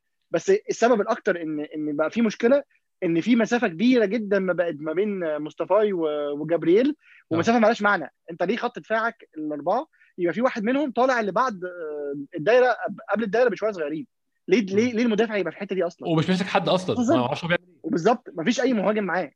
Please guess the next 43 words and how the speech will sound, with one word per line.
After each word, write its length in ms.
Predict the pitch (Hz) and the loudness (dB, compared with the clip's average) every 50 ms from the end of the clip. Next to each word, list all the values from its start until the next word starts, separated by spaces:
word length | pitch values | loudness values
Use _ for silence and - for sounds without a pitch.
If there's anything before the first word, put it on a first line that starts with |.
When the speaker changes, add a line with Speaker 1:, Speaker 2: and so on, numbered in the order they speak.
| _ - | _ -12
Speaker 1:
يعني 320 | 143 139 135 135 135 139 | -10 -8 -8 -6 -8 -6
سايب، 280 | 135 - 202 214 185 - | 0 2 2 2 2 2
سايب 340 | - 202 214 196 165 147 147 | 2 2 2 2 0 0 0
فاردي 220 | 170 190 185 190 | 2 2 2 2
لوحده، 340 | 165 185 190 - 214 285 320 _ _ _ _ _ - | 0 0 0 0 -2 -4 -4 _ _ _ _ _ 0
وهو 200 | 156 202 233 233 | 2 4 4 4
واقف 220 | 247 247 - - | 4 2 0 -2
هنا 100 | 233 233 | -6 -6
لوحده. 420 | 214 196 214 - 220 240 247 214 - 147 156 151 | -4 -6 -6 -8 -8 -12 -12 -12 -14 -14 -14 -14
أم، 200 | 139 147 147 147 | -12 -14 -14 -14
أم، 400 | 147 147 147 147 147 147 147 147 _ _ _ _ _ - | -12 -12 -10 -10 -10 -12 -14 -16 _ _ _ _ _ -10
وحتى 380 | - - - 277 - - 240 190 - | -4 -2 0 -2 0 0 -2 -2 -2
سيبك 280 | _ - 254 226 226 196 | _ -4 -2 -2 -2 -2
بقى، 220 | 175 180 - _ _ _ _ _ - | -4 -6 -8 _ _ _ _ _ -6
والكره 300 | 165 - - 254 302 302 | -6 -2 0 2 2 2
تتلعب 480 | 214 233 180 214 277 285 262 220 160 139 _ _ _ - | 0 -2 -2 0 2 2 2 2 0 -6 _ _ _ -14
ل-، 260 | 160 160 156 151 156 | -10 -8 -8 -6 -6
لاوندر 400 | 151 160 214 226 240 226 208 196 | -8 -6 -4 -4 -4 -2 -2 -2
و-، 140 | 180 170 165 | -2 -2 -4
و-، 500 | 165 160 160 160 160 160 156 151 151 151 | -4 -4 -4 -4 -4 -4 -4 -4 -6 -6
وجابرييل 380 | 160 156 170 170 160 220 247 220 | -8 -8 -8 -6 -4 -4 -4 -4
بيجري 160 | 240 240 214 | -4 -4 -4
وراه، 240 | 208 196 214 277 294 _ _ _ _ _ _ _ _ _ _ _ _ - | -2 0 -2 -2 -4 _ _ _ _ _ _ _ _ _ _ _ _ -6
برضه 320 | 202 196 262 247 214 262 | 0 0 2 2 2 -2
ما 60 | 226 208 | -4 -2
خدش 220 | - 277 - - | -4 -4 -4 -6
الفول 260 | 214 - 277 269 226 | -8 -4 -4 -4 -4
سبيد 160 | 190 262 247 | -2 -4 -4
بتاعته 380 | 208 226 247 262 262 - 269 247 | -4 -4 -4 -4 -4 -6 -8 -8
مك-، 100 | 220 190 | -8 -8
ك-، 20 | |
Speaker 2:
بالظبط، 540 | 131 117 101 - 143 185 165 160 160 151 - | -10 -10 -6 2 2 2 2 2 -2 -6 -6
Speaker 1:
كمدافع 440 | 170 175 180 175 220 262 - 330 - | -6 -4 0 0 0 2 4 4 2
Speaker 2:
بالظبط. 140 | - - - - - | 2 2 -6 -10 -6
Speaker 1:
عشان 160 | 165 - 311 | 0 2 4
Speaker 2:
هي 60 | 302 | 6
دي 0 | |
Speaker 1:
يغطي 120 | - 262 262 | 6 6 4
Speaker 2:
محمود. 60 | 254 311 | 4 2
Speaker 1:
المساحه 220 | - - 277 262 | 2 2 0 0
الفاضيه. 360 | 254 - 247 240 196 185 139 - _ _ _ _ _ _ _ _ _ _ _ _ _ _ _ - | 0 0 0 0 0 -2 -8 -8 _ _ _ _ _ _ _ _ _ _ _ _ _ _ _ -2
إيه، 120 | - 196 - - | 0 0 0 0
يعني 220 | 196 170 175 180 | -4 -6 -6 -6